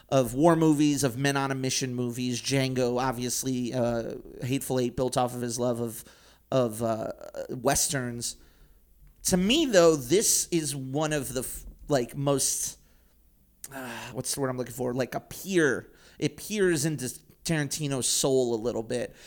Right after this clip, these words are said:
And it really is a love letter, t-, what I feel, to the things that shaped who he is,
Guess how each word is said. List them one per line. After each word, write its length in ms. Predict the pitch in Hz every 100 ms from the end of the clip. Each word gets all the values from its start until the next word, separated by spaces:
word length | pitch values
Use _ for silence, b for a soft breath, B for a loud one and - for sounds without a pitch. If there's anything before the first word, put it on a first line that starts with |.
| B
And 120 | 165
it 60 | 165
really 340 | 175 233 240 240
is 120 | 208
a 60 | 170
love 400 | 139 147 143 139
letter, 380 | 139 135 131
t-, 160 | 123 - - _ _ _ -
what 240 | 156 147
I 180 | 190 302
feel, 300 | - 143 135
to 400 | - - 214 208
the 140 | 170
things 360 | 165 175 156 123
that 160 | 131 117
shaped 400 | - 120 113 -
who 140 | 123
he 180 | 117 -
is, 440 | 123 - - -